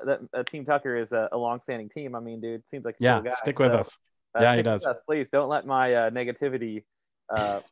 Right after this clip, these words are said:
Speaker 1: you know,
Speaker 2: <laughs> Anyone who could
Speaker 1: poke a hole in your
Speaker 2: potentially
Speaker 1: balloon.
Speaker 2: host the draft in person in his basement for us one day, we gotta keep him around, you know, as a
Speaker 1: <laughs> Yeah,
Speaker 2: destination.
Speaker 1: I would agree.
Speaker 2: <laughs>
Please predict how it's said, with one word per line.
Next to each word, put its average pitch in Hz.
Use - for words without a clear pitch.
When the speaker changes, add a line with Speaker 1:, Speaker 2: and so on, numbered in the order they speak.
Speaker 1:
you 120
know, 110
Speaker 2:
<laughs> -
Anyone 226
who 202
could 147
Speaker 1:
poke 135
a 123
hole 131
in 180
your 175
Speaker 2:
potentially 170
Speaker 1:
balloon. 147
Speaker 2:
host -
the 131
draft 147
in 135
person 139
in 135
his 123
basement 127
for 143
us 147
one 143
day, 143
we 131
gotta 120
keep 123
him 110
around, 90
you 98
know, 110
as 107
a 107
Speaker 1:
<laughs> -
Yeah, -
Speaker 2:
destination. 113
Speaker 1:
I 151
would 151
agree. 131
Speaker 2:
<laughs> -